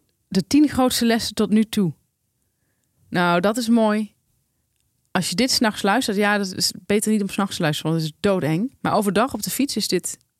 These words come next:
ontzettend lekker luisteren. Giel Belen heeft het ook zelf ingesproken. En hij heeft, eh,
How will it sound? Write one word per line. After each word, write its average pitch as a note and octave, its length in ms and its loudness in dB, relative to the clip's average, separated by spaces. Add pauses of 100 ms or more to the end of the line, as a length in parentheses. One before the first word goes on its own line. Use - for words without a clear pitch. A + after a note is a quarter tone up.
(120)
ontzettend G#3 460 -2
lekker F#3 200 -2
luisteren. F3+ 340 -4
Giel A3+ 180 2
Belen G3+ 180 2
heeft G3+ 140 0
het G3 100 0
ook - 100 -6
zelf G3+ 220 -2
ingesproken. G3 760 -4 (840)
En F3+ 380 0
hij E3+ 280 0
heeft, F3+ 400 -2
eh, D#3+ 280 -2